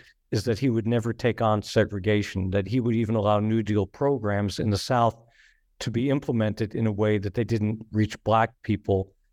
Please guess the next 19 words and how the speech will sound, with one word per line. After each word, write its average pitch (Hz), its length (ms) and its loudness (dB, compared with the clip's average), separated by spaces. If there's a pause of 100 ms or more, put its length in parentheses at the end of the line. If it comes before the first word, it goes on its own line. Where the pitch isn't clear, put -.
(260)
at 113 100 0
all 110 420 2
or 104 380 0
remotely 107 600 0
equitably. 104 680 -2 (520)
And 120 180 -2
that 127 260 0 (360)
allowed 113 440 2
F 117 200 -2
D 113 120 -2
R 107 320 2 (320)
to - 140 -4
win 120 340 -2
the 101 240 -6
votes 127 240 -2
of - 60 -16
Southern 110 380 0
white 104 260 0
voters, 123 500 0